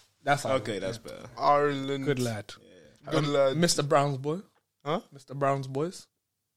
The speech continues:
Speaker 3: I have no idea what that is.
Speaker 1: Okay, he's, he's Irish too.
Speaker 3: Ireland is actually a pretty dope place, man.
Speaker 1: It's lit.
Speaker 3: It sounds
Speaker 1: It's
Speaker 3: like a, a good place.
Speaker 1: It's lit. When I
Speaker 3: Sounds
Speaker 1: go,
Speaker 3: healthy.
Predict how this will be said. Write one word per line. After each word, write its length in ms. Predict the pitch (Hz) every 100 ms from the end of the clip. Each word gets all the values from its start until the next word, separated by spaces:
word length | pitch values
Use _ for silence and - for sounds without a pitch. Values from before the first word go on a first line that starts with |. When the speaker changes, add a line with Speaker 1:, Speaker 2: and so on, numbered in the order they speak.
| -
Speaker 3:
I 80 | 123
have 160 | 110 107
no 120 | 117
idea 140 | 117
what 120 | 120
that 140 | 117 113
is. 200 | 110 - -
Speaker 1:
Okay, 220 | 113 104 -
he's, 80 | 131 _ 127
he's 120 | 127 107
Irish 200 | 110 _
too. 80 | _ 101
Speaker 3:
Ireland 320 | - 262 190 139
is 80 |
actually 220 | 147 135 127
a 20 |
pretty 220 | - 127
dope 220 | 120 117 -
place, 260 | 120 107
man. 220 | 110 104 -
Speaker 1:
It's 140 | -
lit. 260 | 151 185 - _ _ _ _
Speaker 3:
It 100 | -
sounds 200 | 185 156
Speaker 1:
It's 100 | 127
Speaker 3:
like 140 | 120
a, 80 | 117
a 40 | 120
good 200 | 127 120
place. 180 | 113 110
Speaker 1:
It's 140 | - 120
lit. 140 | 110 _ _ _ _ _ 135
When 160 | 139 143
I 40 |
Speaker 3:
Sounds 180 | 143 139
Speaker 1:
go, 80 | 147
Speaker 3:
healthy. 340 | 131 120 117